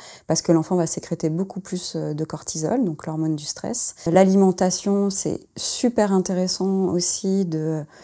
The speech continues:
de faire attention à ça. La semaine dernière, je recevais une maman avec sa petite fille de cinq, quatre ans et demi, cinq ans, euh, pour, euh, des histoires de, de crise de colère.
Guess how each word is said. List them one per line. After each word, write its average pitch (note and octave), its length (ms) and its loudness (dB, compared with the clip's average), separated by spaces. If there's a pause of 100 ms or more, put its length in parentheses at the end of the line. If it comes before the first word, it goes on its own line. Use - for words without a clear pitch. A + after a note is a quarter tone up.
(260)
de F3+ 120 4
faire F3+ 260 4
attention G3 520 2
à F3+ 100 4
ça. G#3 320 0 (920)
La F3+ 140 10
semaine G3 320 6
dernière, F#3+ 500 6
je F#3+ 140 -2
recevais F3 480 2
une F3+ 80 8
maman F3+ 340 6
avec E3 180 2
sa - 200 -6
petite E3 400 -6
fille F3 300 -2
de D3+ 360 -2
cinq, - 340 0 (160)
quatre - 260 -6
ans E3+ 40 2
et F3 40 4
demi, F#3 160 2
cinq F#3 280 -2
ans, A#3 160 -2 (640)
euh, E3+ 220 4 (120)
pour, G#3+ 440 2
euh, E3 320 0
des D#3+ 220 -2
histoires F3 360 -2
de, D3+ 300 -2
de D3 120 -2
crise F3 280 -2
de E3 100 2
colère. E3 560 0